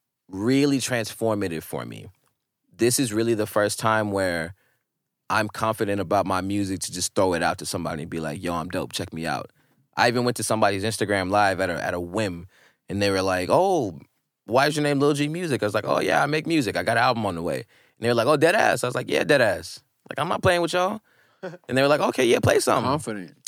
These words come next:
Speaker 1: Absolutely, absolutely.
Speaker 2: Yeah.
Speaker 1: They were like, "Play something." I played, like, three records. They were like, "Yo, this is fire.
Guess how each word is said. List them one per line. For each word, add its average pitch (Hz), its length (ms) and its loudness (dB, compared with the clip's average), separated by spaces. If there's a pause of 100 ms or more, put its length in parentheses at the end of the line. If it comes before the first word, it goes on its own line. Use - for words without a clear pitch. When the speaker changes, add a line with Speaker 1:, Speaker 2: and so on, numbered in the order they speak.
Speaker 1:
Absolutely, 120 600 2
absolutely. 117 440 2
Speaker 2:
Yeah. 113 60 -6 (400)
Speaker 1:
They 113 60 0
were 120 60 4
like, 127 120 2
"Play - 160 2
something." 107 300 2
I 98 60 0
played, 117 200 -2
like, 104 140 0
three 117 140 0
records. 107 280 -2
They 95 80 -4
were 92 60 -4
like, 87 160 -10
"Yo, - 100 -12
this - 180 -6
is - 120 -8
fire. - 520 -4